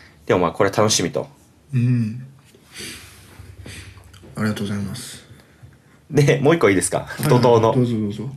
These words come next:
Speaker 1: これ月額四万円住み放題サービス開始っていう。
Speaker 2: あー、これね、ちょっと見出ししか見てなかったんですけど。
Speaker 1: これ動画見たらあれなんですけど、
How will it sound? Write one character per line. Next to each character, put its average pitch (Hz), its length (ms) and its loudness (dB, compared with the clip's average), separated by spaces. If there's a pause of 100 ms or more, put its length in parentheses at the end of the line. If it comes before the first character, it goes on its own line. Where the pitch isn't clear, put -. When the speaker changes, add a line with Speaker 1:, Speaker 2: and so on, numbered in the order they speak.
(840)
Speaker 1:
こ - 100 2
れ 104 60 4
月 143 240 2
額 175 220 2
四 165 180 6
万 160 160 4
円 127 80 4
住 127 200 2
み - 20 2
放 139 160 6
題 131 160 6
サ 143 160 2
ー 127 80 -2
ビ - 60 -6
ス 135 100 -2
開 120 160 2
始 - 140 0
っ - 20 4
て 135 80 4
い 135 220 4
う。 - 20 2
Speaker 2:
あ - 60 -4
ー、 - 20 -8
こ - 0 -
れ 151 160 0
ね、 - 20 -
ち 131 60 2
ょ 127 120 2
っ - 40 -8
と 135 160 4
見 139 80 8
出 165 100 6
し 175 180 2
し - 80 2
か 131 100 0
見 135 100 8
て 135 80 6
な 123 100 4
か 120 120 -4
っ - 40 -8
た 113 120 -4
ん - 20 -2
で 110 60 -4
す - 120 -8
け 113 60 -6
ど。 107 340 -6
Speaker 1:
こ - 120 -2
れ 123 80 2
動 135 180 6
画 151 120 6
見 165 100 0
た 143 100 4
ら 113 80 6
あ 107 60 6
れ 110 80 4
な 104 80 4
ん - 20 4
で 98 60 0
す - 60 -6
け 98 80 2
ど、 95 340 2